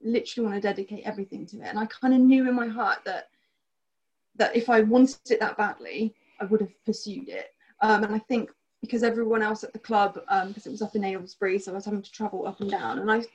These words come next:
kind of taken away from uni, and it just felt split, and I didn't know what I wanted to do. And I, if I pursued it, I would kind of lose, lose that, lose that part of my life. So, and I think if I wanted it really badly, I think I kept imagine, imagining, like,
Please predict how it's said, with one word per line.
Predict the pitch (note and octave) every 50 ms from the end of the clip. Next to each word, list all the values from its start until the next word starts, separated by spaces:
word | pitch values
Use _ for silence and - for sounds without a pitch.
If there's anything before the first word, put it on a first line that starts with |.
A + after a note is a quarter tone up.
| _ -
kind | - - B3
of | A#3 A3+
taken | - A#3+ A#3 A3+ A3+ A3+
away | A3 A3 G#3+ A3
from | G#3+ A3 G#3 G#3
uni, | G#3 G3+ G3+ G#3 G3+ G3 G3 G3+ G3 F#3+
and | F#3+ G3 - _ _ _ _ _ _ _ _ _ _ - - -
it | -
just | D#4+ D#4+ - -
felt | E4+ D4+ A#3+ G#3 -
split, | - - - - - C4 A#3 F#3+ - -
and | G3+
I | G3+ G3+
didn't | G3 G#3+ F#3+
know | G3 G3+ G3+
what | F#3+ G#3 G3+ - -
I | G3
wanted | G3 G3+ G3 F#3+ - - -
to | G3
do. | G#3+ - A#3 G#3+ G#3
And | G3 G3+
I, | F#3+ F#3+ - - _ _ _ _ _ _ _ _
if | - A3+
I | A#3+ A3
pursued | A3+ A3 G#3+ - - B3+ A#3 G#3+
it, | F#3+
I | - G3
would | G3 G3 G3
kind | - G#3+ G#3+ G3
of | F#3+ F#3 - -
lose, | G#3 G3+ G#3 G3+ G3 G3 F#3 F#3 - - - - - _ _ _ _ _ _ -
lose | G3+ G3+ G3+ F#3+ -
that, | G4 - - - -
lose | G#3 G#3+ G#3 F#3+
that | G#3 - - -
part | G#3+ G#3 -
of | G3
my | G#3 G3 F#3+
life. | G#3+ G#3+ F#3 E3 - -
So, | - - A#3+ A3+ A3 A3 - - _ _ _ _ _ _ _ _ -
and | B3 A#3
I |
think | A3+ - B3+ A#3+
if | A#3 A3+
I | A3+
wanted | A3 G#3 A#3+ A#3+ A#3+ A3 - -
it | A3+ - G#3+
really | A3+ G#3+ G#3+
badly, | G#3 A3 G#3 F#3+ F#3 - - - - F#2+ - G#3+ -
I | - C4+
think | - D#4 B3+
I | B3+
kept | C#4 C#4+ D#4 - -
imagine, | C#4 C#4 C4+ C4 B3 A3+ G3+ - -
imagining, | A#3+ A#3 A#3 - - - C3+
like, | C#3 B2 - -